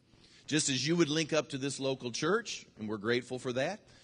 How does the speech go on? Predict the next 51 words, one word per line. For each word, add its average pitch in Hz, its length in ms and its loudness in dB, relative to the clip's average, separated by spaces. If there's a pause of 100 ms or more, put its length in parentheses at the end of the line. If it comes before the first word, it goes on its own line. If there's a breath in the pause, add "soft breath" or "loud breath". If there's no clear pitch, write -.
(220 loud breath)
God 104 240 4
asked 147 260 8
me 196 200 6
to 175 80 6
link 135 300 2
up 104 280 0
to 139 100 -2
ministerial 156 580 2
fellowship. 175 600 -2
So 123 140 6
I 135 140 12
link 202 260 4
up 139 180 2
with 123 140 2
other 113 200 4
people 107 380 -2
in - 60 -8
order 120 260 0
to, 123 240 0 (340 loud breath)
to 139 100 0
do 131 260 4
things 131 340 -2
that's 113 180 -6
greater 123 300 6
than 131 160 2
just 123 220 -6
what 127 140 -2
we 135 140 0
even 139 380 0
do 135 200 0
here. 180 360 -8 (640 loud breath)
But 160 160 4
through 165 180 6
all 240 340 10
of 185 60 6
this, 143 220 4
God 165 280 8
uses 185 440 2
a 156 80 2
person 170 580 0
to 147 140 2
articulate 139 680 2
this 139 200 -2
vision. 139 480 0 (340 loud breath)
I, 190 160 8 (180)
I 196 120 10
liken 160 340 6
this 147 160 2
to 156 80 0
Moses. 147 680 2
Moses 143 760 6